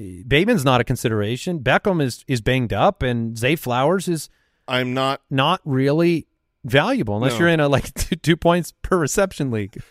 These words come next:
Speaker 2: No, I'm, I'm not really looking to start any of the other pass catchers. I do think you can easily start Gus Edwards.
Speaker 1: Yeah,
Speaker 2: And
Speaker 1: would you
Speaker 2: Ke-
Speaker 1: play Gus or Mitchell?
Speaker 2: I would play Gus Edwards over Keaton Mitchell because I think if they get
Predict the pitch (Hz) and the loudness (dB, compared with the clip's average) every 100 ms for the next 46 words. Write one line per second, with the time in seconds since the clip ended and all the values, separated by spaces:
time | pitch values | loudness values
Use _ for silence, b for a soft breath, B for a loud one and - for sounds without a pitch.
0 | - 120 156 131 135 139 156 151 156 147 | -8 -2 0 2 0 2 2 2 2 0
1 | 160 - 131 127 127 117 117 123 113 - | 0 -2 0 2 2 2 -2 -2 -8 -8
2 | - - - 120 113 - - 117 113 104 | -12 -12 -4 -2 -2 -4 -8 -4 -2 -4
3 | 98 92 110 85 107 101 - 104 120 - | -6 -6 -6 -4 -4 -6 -4 -4 -4 -6
4 | 165 156 202 220 - _ _ _ _ 110 | -8 -6 -6 -8 -12 _ _ _ _ -4
5 | 107 90 131 151 151 143 156 143 - 131 | -4 0 4 6 4 0 -4 -4 -4 -6
6 | 127 113 113 143 170 156 131 123 - 135 | -6 -8 -8 -6 -6 -4 -6 -6 -6 -2
7 | 123 120 - _ _ _ _ _ _ _ | -2 -4 -14 _ _ _ _ _ _ _
8 | _ - 123 - 139 131 131 120 - _ | _ -2 -2 0 -2 0 -2 -2 -8 _
9 | _ _ _ _ _ _ _ - 143 180 | _ _ _ _ _ _ _ -4 4 6
10 | 160 151 247 208 254 196 120 - 135 143 | 6 2 -2 2 2 2 -4 -2 4 4
11 | 156 - 156 139 131 123 - _ - 147 | 2 -4 -4 -2 -2 -4 -10 _ -2 2
12 | 190 196 180 143 135 123 117 113 95 98 | 2 2 2 4 2 2 0 -2 -4 -4
13 | 123 113 110 - 113 107 104 - 104 95 | -2 0 0 -4 -8 -6 -8 -6 -6 -6
14 | 104 - 104 107 127 117 - 110 104 123 | -8 -8 -8 -6 -6 -6 -6 -6 -2 -4